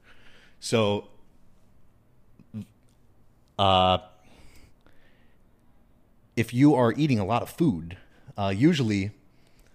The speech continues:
just more and more of it gets converted, um,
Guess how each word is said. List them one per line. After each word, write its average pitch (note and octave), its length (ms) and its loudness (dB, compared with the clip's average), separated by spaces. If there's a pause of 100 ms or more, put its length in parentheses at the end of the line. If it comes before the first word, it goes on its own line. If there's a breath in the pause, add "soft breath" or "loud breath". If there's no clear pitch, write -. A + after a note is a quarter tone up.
(440 soft breath)
just G2 200 -8
more G#2 240 -2
and A2 100 0
more A#2+ 220 2
of G#2 100 -2
it G#2 120 -10
gets A2 200 -2
converted, G2+ 760 -2 (140)
um, F2+ 440 -6